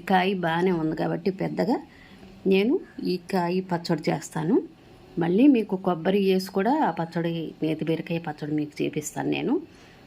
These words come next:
ఓకే, ఇది ఈ బీరకాయ ఒకటే వేసి చేస్తానన్నమాట. ఓకే, మళ్ళీ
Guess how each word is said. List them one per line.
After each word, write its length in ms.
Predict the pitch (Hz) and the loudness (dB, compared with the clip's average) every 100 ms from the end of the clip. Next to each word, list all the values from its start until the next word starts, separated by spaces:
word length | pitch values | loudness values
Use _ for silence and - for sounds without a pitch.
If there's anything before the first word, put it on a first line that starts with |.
| - - | -10 -8
ఓకే, 180 | 170 302 - - - - - 185 | -4 -4 -6 -18 -20 -20 -6 -2
ఇది 160 | 180 175 - - - - 180 | 0 0 -2 -10 -10 -2 0
ఈ 20 | 175 | 2
బీరకాయ 400 | 170 180 180 196 170 160 | 2 2 0 0 0 -2
ఒకటే 260 | - 190 175 | 0 0 0
వేసి 260 | 147 - - - | -2 -6 -8 -8
చేస్తానన్నమాట. 760 | 135 - - 131 127 135 - 110 - - - - 165 | -8 -10 -10 -10 -8 -10 -12 -16 -16 -18 -14 -6 -4
ఓకే, 180 | 247 320 - - - - - 185 | -2 -2 -4 -20 -20 -20 -6 0
మళ్ళీ 220 | 185 214 | 4 4